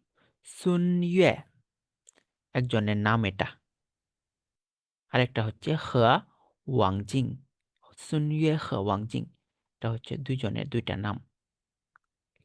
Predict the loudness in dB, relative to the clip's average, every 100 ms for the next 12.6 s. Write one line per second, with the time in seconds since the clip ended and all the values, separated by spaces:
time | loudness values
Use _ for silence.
0 | -4 2 4 4 0 -8 _ _ _ _
1 | _ -8 -6 -2 0 0 -2 -2 -2 -2
2 | -4 _ _ _ _ _ _ _ -4 0
3 | 0 0 -2 -2 0 0 0 -2 -4 -6
4 | -6 -4 -6 -8 _ _ _ _ _ _
5 | -2 -2 -2 -2 0 -2 -6 _ _ _
6 | _ _ _ _ _ _ _ _ _ 0
7 | 2 2 2 -2 -2 -6 -6 -8 -8 -12
8 | -12 _ -20 _ _ _ _ _ _ _
9 | _ _ _ _ _ _ _ _ _ _
10 | _ _ _ _ _ _ _ _ _ _
11 | _ _ _ _ _ _ _ -20 -20 _
12 | -8 -8 -4 -4 -4